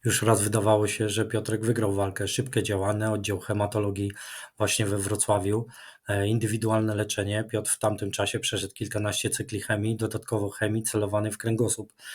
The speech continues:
To był ciężki czas, ale dali radę. On sam dzielnie walczył. E, no cóż, doskonałe wyniki, żadnego śladu po raku.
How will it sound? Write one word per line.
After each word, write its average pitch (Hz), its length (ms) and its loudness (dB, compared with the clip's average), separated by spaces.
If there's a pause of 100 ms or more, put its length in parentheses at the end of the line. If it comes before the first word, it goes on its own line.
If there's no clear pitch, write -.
(260)
To 113 100 2
był 113 160 2
ciężki 113 440 2
czas, 107 440 2 (400)
ale 110 540 6 (160)
dali 107 320 6
radę. 101 460 4
On 117 160 0
sam 113 340 2
dzielnie 113 320 2
walczył. 110 480 2 (560)
E, 104 420 2
no 120 120 2
cóż, 117 260 -2
doskonałe 120 560 2
wyniki, 107 580 -2 (120)
żadnego 131 400 0
śladu 135 360 0
po 139 100 0
raku. 123 420 0